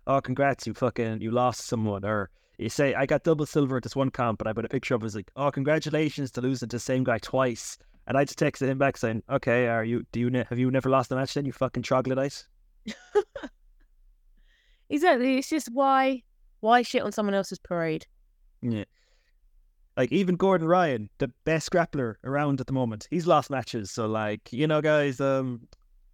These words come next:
Speaker 1: don't be getting notions. That's all I'm saying.
Speaker 2: Yeah, yeah, absolutely.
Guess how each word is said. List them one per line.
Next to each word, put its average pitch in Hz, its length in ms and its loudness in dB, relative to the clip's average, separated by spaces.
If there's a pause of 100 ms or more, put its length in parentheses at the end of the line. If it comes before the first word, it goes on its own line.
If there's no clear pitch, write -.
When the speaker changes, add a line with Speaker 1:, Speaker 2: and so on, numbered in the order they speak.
(280)
Speaker 1:
don't 156 160 0
be 190 100 2
getting 170 200 4
notions. 143 460 0
That's 113 140 -4
all 131 140 4
I'm 120 80 2
saying. 101 320 -4 (800)
Speaker 2:
Yeah, 185 240 4 (280)
yeah, 165 240 2
absolutely. - 580 -2